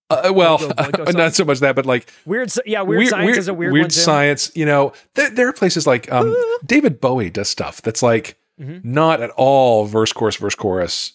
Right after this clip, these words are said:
Speaker 1: you know, and, and, and no one cares <laughs> about some parts of it, right? You, the stuff you could just lop right out and no one would even notice. Um, I know that's blasphemy, but it's
Speaker 2: Well,
Speaker 1: prob-,
Speaker 2: no, I,
Speaker 1: you know.
Speaker 2: it,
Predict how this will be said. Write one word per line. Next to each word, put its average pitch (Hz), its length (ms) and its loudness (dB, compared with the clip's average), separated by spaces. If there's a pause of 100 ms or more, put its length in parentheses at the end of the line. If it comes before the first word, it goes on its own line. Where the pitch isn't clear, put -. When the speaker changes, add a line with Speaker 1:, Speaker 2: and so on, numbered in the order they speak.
Speaker 1:
you 107 100 -4
know, 90 420 -6
and, 120 340 -4
and, 113 460 -2 (640)
and 135 180 -2
no 175 120 6
one 160 160 2
cares 117 460 0 (200)
<laughs> - 160 -2
about - 320 -2
some 175 320 2
parts - 320 -2
of 110 140 -2
it, 104 160 -2
right? 120 140 2
You, 143 120 -4
the 139 240 0
stuff 147 240 -2
you 160 60 -2
could 151 80 2
just 120 140 0
lop 113 280 2
right 110 160 4
out 101 260 2
and 104 120 -4
no 107 100 0
one 101 140 0
would 95 80 -4
even 92 160 -4
notice. 90 400 -4 (640)
Um, 98 440 2
I 104 80 0
know 104 160 2
that's 92 160 -2
blasphemy, 76 540 -4
but - 260 -4
it's - 300 -6 (160)
Speaker 2:
Well, 330 100 4
Speaker 1:
prob-, - 40 2
Speaker 2:
no, 359 100 6
I, 269 240 0
Speaker 1:
you 233 100 -2
know. 151 120 -4
Speaker 2:
it, 214 140 -4